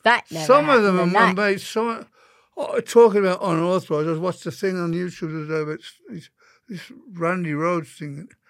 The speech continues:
Speaker 2: and it's completely fucking farcical.
Speaker 1: That's
Speaker 2: It,
Speaker 1: what I'm saying. They're
Speaker 2: it,
Speaker 1: never right.
Speaker 2: it did not happen the way
Speaker 1: No.
Speaker 2: this fucking story was. You know, it's, it's, it's fucking crazy.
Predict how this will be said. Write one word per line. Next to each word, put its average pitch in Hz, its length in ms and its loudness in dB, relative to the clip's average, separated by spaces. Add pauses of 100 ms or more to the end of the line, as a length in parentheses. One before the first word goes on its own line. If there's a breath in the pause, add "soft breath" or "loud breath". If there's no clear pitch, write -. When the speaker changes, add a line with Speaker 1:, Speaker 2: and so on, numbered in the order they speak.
(300 soft breath)
Speaker 2:
and 208 160 -2
it's 185 160 -14
completely 180 1000 -4
fucking 147 640 -12
farcical. 151 600 -10 (160)
Speaker 1:
That's 254 200 -2
Speaker 2:
It, 185 80 -4
Speaker 1:
what 359 140 -2
I'm 349 200 0
saying. 403 380 -4
They're 320 140 2
Speaker 2:
it, 330 60 0
Speaker 1:
never 330 340 -2
right. 311 400 -10 (120)
Speaker 2:
it 202 340 -4
did 226 260 2
not 202 320 0
happen 220 380 -2
the 196 120 0
way 180 200 0
Speaker 1:
No. 170 40 0
Speaker 2:
this 156 180 -10
fucking 175 420 -8
story 156 460 -6
was. 139 200 -10 (680 soft breath)
You - 140 -10
know, 147 280 -6 (240)
it's, - 220 -16 (120)
it's, - 220 -16 (600)
it's - 180 -20 (160)
fucking 170 380 -8
crazy. 196 600 -6